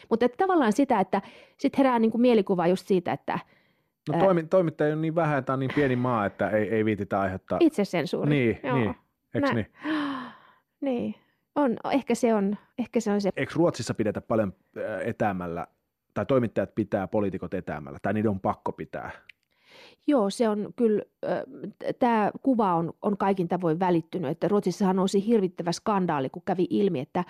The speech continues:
Speaker 1: yhdeksänkymmentäluvun pitkäaikainen demari pääministeri Göran Persson oli antanut yhdelle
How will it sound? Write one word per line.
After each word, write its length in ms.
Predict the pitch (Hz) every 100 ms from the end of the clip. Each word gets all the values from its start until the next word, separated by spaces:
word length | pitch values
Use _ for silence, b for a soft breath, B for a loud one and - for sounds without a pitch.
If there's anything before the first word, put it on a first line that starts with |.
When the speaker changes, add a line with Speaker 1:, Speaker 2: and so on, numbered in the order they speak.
| b b b b b b b
Speaker 1:
yhdeksänkymmentäluvun 720 | 190 185 - - 165 156 156 - _
pitkäaikainen 540 | 196 - 156 175 147 - -
demari 340 | 196 180 160 120 - _ - -
pääministeri 640 | 170 156 156 - 170 165
Göran 260 | 175 165 165
Persson 460 | 185 170 170 196
oli 180 | 131 156
antanut 380 | 165 170 156 139
yhdelle 440 | 190 175 151 156